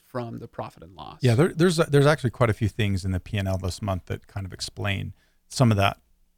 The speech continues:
Speaker 2: loss. And, and, you know, we've already talked about one of them. That's the, the lower revenue, the two trucks sitting.
Speaker 1: Right.
Speaker 2: That's, you know, that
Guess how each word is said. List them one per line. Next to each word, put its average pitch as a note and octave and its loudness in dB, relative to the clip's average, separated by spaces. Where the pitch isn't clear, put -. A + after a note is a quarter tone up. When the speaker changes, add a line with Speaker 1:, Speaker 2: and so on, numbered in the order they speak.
Speaker 2:
loss. F2+ 0
And, B2 -4
and, A#2 4
you A#2+ 4
know, A2 6
we've G#2+ 6
already A2+ 8
talked A2 -2
about A2 0
one G2+ 0
of F#2+ 0
them. G2 0
That's G2 0
the, G2+ -4
the G#2 -4
lower G#2 4
revenue, F#2+ 2
the F2+ -2
two - -4
trucks - -6
sitting. G2 -4
Speaker 1:
Right. G#2+ -4
Speaker 2:
That's, - -4
you A2+ -10
know, F#2 -8
that G#2+ -2